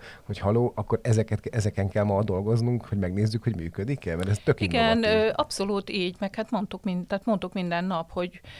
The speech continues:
Speaker 2: húha, a Teams-en a, nem tudom én, a bár, amin megjelenik a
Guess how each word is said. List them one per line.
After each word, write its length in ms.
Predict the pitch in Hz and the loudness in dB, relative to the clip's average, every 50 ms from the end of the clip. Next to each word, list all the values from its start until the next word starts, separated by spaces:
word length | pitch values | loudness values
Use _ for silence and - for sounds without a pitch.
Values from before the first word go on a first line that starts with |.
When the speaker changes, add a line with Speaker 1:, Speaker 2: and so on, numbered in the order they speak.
| - - - - | -20 -20 -16 -2
Speaker 2:
húha, 420 | - 233 220 196 220 196 185 185 | 0 2 2 4 4 2 4 4
a 180 | - - 190 196 | 4 4 2 2
Teams-en 500 | - 240 220 214 208 180 - 185 175 180 | 2 0 2 2 0 0 -2 -2 -2 -2
a, 280 | 175 175 170 170 180 | -2 -2 0 0 -2
nem 200 | 180 180 180 175 | -2 -4 -6 -6
tudom 280 | - 185 170 175 170 175 | -4 -4 -4 -4 -4 -6
én, 140 | 175 170 170 | -6 -6 -4
a 260 | 165 170 165 175 - - - - - | -4 -2 -2 -4 -6 -8 -16 -20 -10
bár, 440 | - 175 170 196 - 185 180 180 - | -8 2 2 4 6 6 6 6 4
amin 240 | 175 180 180 170 175 | 4 2 2 2 2
megjelenik 680 | 180 180 175 170 175 165 165 170 165 170 170 165 - | 2 0 0 0 0 0 0 0 -2 -4 -6 -4 -2
a 420 | 170 156 160 156 160 165 170 - | 0 0 2 4 4 2 2 0